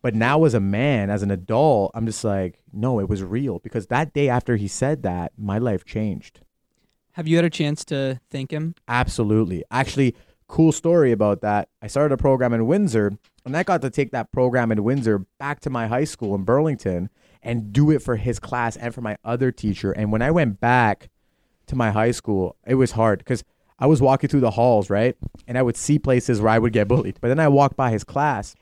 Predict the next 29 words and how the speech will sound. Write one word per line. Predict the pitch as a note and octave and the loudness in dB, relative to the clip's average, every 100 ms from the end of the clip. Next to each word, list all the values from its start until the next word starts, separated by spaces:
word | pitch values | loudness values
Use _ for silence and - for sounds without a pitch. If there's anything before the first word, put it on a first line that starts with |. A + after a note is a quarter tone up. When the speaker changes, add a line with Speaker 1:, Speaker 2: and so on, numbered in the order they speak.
| - | -6
Speaker 1:
and | D3 | -2
I | C3 | -2
s-, | - - | -2 -4
and | C3 | -2
I, | A#2 | -2
and | A#2+ | 0
I | G#2+ | -2
saw | G2+ - C3+ | -2 0 2
him, | B2+ F2 - _ _ - | 2 -2 -8 _ _ -12
and | G#2 | -4
he | D3+ | -4
saw | - D3+ B2 | 0 0 0
me. | B2 G#2 E2+ _ _ _ _ _ _ _ - | 0 -2 -4 _ _ _ _ _ _ _ -4
And | B2 A2+ G2+ G#2+ _ _ - | 0 0 -2 -8 _ _ -16
he, | - C3+ B2+ - | -4 -2 -2 -4
he | C3+ | -4
comes | A#2+ E3 E3+ | 0 2 2
outside. | B2+ E3 D#3 | 2 2 2
He's | A2+ | 4
like, | A2 G2+ - - _ _ _ _ _ _ _ _ - C3 | 2 2 -2 -10 _ _ _ _ _ _ _ _ -12 -6
"Just | A2 B2+ - | 0 0 2
from | D#3 | 2
your | C#3+ | 2
smile, | C3 - G2 G#2+ D#3 F#3 | 2 0 0 0 0 0
I | G#2+ | -2
knew | G#2 G#2+ | 0 2
it | G#2+ | 2
was | F2+ F2+ | 0 -6
you." | E2+ C2+ | -8 -10